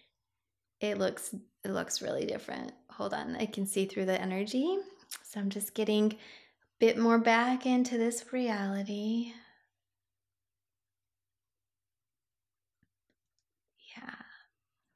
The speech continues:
All right. Well, I have no idea how long that was, but I hope you all got a chance to feel inspired, feel their messages. <laughs>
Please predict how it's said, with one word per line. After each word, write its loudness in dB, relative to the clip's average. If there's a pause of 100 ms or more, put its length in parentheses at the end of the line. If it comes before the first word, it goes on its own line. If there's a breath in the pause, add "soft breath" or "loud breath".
(500 soft breath)
All -4
right. 2
Well, -2
I 0
have 0
no 2
idea 2
how -2
long 2
that 2
was, -2
but -4
I 0
hope -4
you 2
all 2
got -2
a -2
chance -6
to -8
feel -2
inspired, 2 (640 loud breath)
feel 0
their 2
messages. 4
<laughs> 2